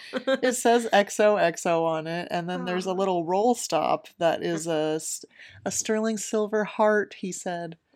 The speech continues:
Speaker 1: Oh, that's cute.
Speaker 2: Um, and then, so the nib, it actually was a teal nib, like, 'cause Heinz does that kind of nib, but I decided to switch my, my black Nemesine, uh,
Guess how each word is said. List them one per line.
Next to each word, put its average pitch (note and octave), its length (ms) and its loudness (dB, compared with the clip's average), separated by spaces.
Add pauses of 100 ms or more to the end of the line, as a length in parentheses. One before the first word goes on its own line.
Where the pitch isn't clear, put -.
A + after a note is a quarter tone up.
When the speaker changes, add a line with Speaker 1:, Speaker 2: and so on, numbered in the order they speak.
(120)
Speaker 1:
Oh, G#3 140 -10
that's F#3+ 260 -14
cute. D3+ 480 -14 (160)
Speaker 2:
Um, G3 420 -2
and G3+ 240 -4
then, A#3 300 0 (280)
so C#4+ 240 2
the C#4+ 100 4
nib, D4 280 2
it F#4 100 4
actually B3+ 440 4
was F3+ 200 -2
a G3+ 80 -2
teal F#3 380 -4
nib, A3 400 -4 (260)
like, - 400 0 (300)
'cause E3 300 -4 (100)
Heinz E3+ 380 -10
does D#3+ 480 -6 (600)
that F3 240 -2
kind E3+ 160 -6
of E3 120 -12
nib, E3+ 240 -8
but F#3 120 0
I F#3+ 120 2
decided G#3 640 -2
to A3 240 -2
switch - 400 -6
my, D#3 300 -4 (100)
my D#3 180 -4
black C#3+ 580 -2
Nemesine, F3 800 -8 (720)
uh, D#3 560 0